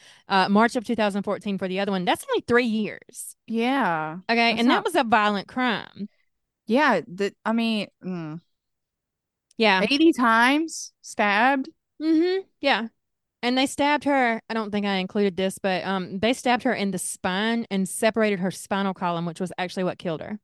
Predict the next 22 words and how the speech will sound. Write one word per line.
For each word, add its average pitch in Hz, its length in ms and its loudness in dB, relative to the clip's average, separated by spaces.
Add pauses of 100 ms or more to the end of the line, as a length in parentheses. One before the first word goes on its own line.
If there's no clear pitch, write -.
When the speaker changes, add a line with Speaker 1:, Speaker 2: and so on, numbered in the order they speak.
(1400)
Speaker 2:
Oh 269 140 2
my 190 280 -4
Speaker 1:
That 208 120 0
was 220 120 0
one 170 220 0
of 220 100 2
the 190 80 -2
Speaker 2:
gosh. - 40 0
Speaker 1:
eighty 190 180 2
stabs. 165 440 -2
They 180 120 -2
stabbed 175 320 -4
her 175 60 -2
in 175 60 -2
the 175 80 -4
neck. 214 320 0
They 185 120 -2
stabbed 175 280 -4
her 175 60 -2
in 175 60 -4
the 170 80 -6
lung. 202 460 0